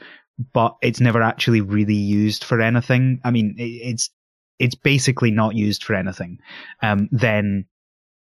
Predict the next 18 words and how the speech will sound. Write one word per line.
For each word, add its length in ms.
I 60
don't 120
think 180
that 140
matters. 560
I 80
think 260
what 340
counts 500
as 520
canon 440
is 300
what 260
is 120
af-, 140
shown 440
to 400
us, 460